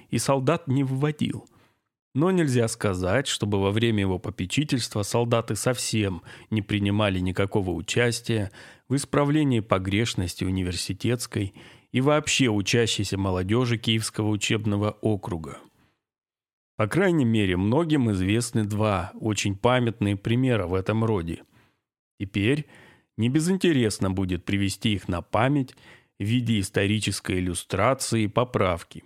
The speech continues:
В Киеве жил и недавно скончался прекрасный практический врач и профессор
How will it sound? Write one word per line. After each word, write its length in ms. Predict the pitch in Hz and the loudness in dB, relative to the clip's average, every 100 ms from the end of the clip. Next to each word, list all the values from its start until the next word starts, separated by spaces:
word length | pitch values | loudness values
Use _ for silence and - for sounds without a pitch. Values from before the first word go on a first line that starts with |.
| _ _ _ | _ _ _
В 320 | _ _ - | _ _ -2
Киеве 500 | 123 143 120 104 92 - - | 2 4 4 2 -2 -8 -6
жил 400 | 101 104 135 160 | -2 0 2 2
и 60 | 110 | 2
недавно 480 | 98 101 95 95 | 2 2 2 0
скончался 720 | 80 - 92 87 101 113 - 95 | -2 -2 -2 0 0 0 0 -4
прекрасный 680 | 95 90 110 110 - 98 | -4 -4 0 0 0 -4
практический 760 | 87 101 98 - 113 95 - - | -2 -2 -2 -2 -2 -2 -2 -4
врач 480 | 85 90 101 123 - | -2 0 0 0 -2
и 40 | |
профессор 720 | 95 87 90 - 107 - 101 | -4 -4 -4 0 -2 0 -4